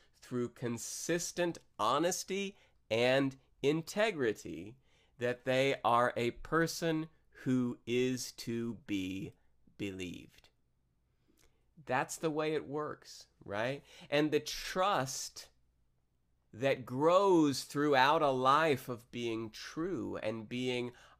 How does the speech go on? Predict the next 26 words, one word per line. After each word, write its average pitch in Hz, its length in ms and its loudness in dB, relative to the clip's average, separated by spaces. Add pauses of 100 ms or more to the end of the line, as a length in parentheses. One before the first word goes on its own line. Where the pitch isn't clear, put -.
honorable, 131 880 4 (380)
a 131 100 6
life 143 560 6
of 131 320 6
fidelity, - 1160 -4 (340)
okay? 101 300 -16 (260)
The 120 200 0
trust - 1000 0 (960)
that 120 240 -4
grows 123 720 4 (180)
from 120 360 -4
that 151 320 -2
kind 147 320 -6
of 135 100 -4
a 123 60 -6
commitment 120 600 -6
and 107 220 -6
that 160 280 -2
kind 139 420 -2
of 113 200 -2
lifestyle, 107 1040 -2
this 208 340 0
trust - 560 -2 (380)
is 165 400 4 (240)
the 139 100 0
basis - 840 -2